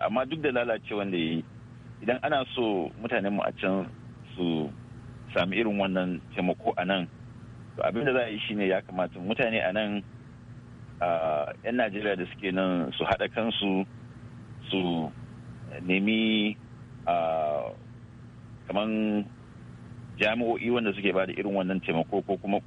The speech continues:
ƙungiyoyi wanda suke bada irin wannan taimako. A sa sunayensu, a bada, a bada bayani ga yadda mutum zai rubuta application da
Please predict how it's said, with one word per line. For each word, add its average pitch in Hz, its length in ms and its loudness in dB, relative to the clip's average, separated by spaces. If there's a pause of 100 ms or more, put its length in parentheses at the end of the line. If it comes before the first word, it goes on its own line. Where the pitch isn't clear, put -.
ƙungiyoyi 127 480 4
wanda 113 220 2
suke - 200 -4
bada 90 220 2
irin 92 260 2
wannan 85 300 2
taimako. 78 480 -6 (920)
A - 120 0
sa 110 140 4 (100)
sunayensu, 110 880 0 (400)
a 76 640 2 (200)
bada, 95 580 2 (960)
a 71 500 2
bada 104 240 0
bayani 98 540 0
ga 90 160 2
yadda 98 200 0
mutum 95 360 -2
zai 85 460 2 (100)
rubuta 98 360 0
application 92 600 0
da 82 80 2